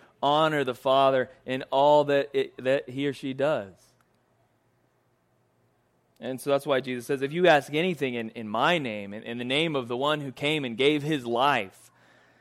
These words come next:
on a cross for the world, if you go ask the Father in my name in that way, you will receive anything that you ask of the Father.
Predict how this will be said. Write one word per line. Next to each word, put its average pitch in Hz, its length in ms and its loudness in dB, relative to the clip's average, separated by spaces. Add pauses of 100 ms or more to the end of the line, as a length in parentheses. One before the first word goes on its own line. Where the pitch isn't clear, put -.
(380)
on 113 100 -10
a 113 40 -8
cross 127 680 -2
for - 160 -12
the 107 60 -6
world, 120 680 -2 (320)
if 120 120 -8
you 170 100 -2
go 180 260 2
ask 170 260 2
the 143 60 -6
Father 147 520 0
in 117 160 -8
my 151 360 0
name 98 480 -8 (240)
in 92 200 -18
that 165 360 0
way, 98 500 -8 (480)
you 185 240 -4
will 156 100 -2
receive 120 380 -6 (200)
anything 120 560 -10 (600)
that 107 240 -8
you 104 100 -8
ask 90 420 -12
of 107 120 -12
the 101 40 -16
Father. 92 600 -14